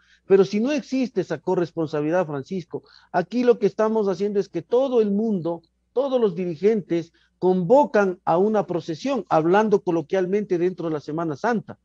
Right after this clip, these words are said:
Todo el mundo está convocando a una procesión,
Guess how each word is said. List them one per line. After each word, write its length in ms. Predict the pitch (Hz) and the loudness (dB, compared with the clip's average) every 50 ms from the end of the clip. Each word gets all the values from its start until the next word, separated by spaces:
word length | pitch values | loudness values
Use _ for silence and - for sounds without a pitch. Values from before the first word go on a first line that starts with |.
| _ _ _ _ | _ _ _ _
Todo 220 | - 254 285 277 262 | -2 -2 0 0 0
el 80 | 247 | 0
mundo 300 | 240 254 285 269 240 202 | 0 0 0 0 2 2
está 360 | 185 - - 202 196 185 - _ - | 2 2 2 0 0 0 -2 _ -6
convocando 540 | - 170 165 175 165 - 185 180 175 170 | -6 -4 -2 -2 -4 -2 -4 -4 -2 -2
a 40 | 170 | -2
una 220 | 170 170 165 165 147 | -2 0 -2 -4 -4
procesión, 480 | 147 156 139 147 135 - 165 151 131 | -6 -8 -8 -8 -8 -6 -6 -8 -8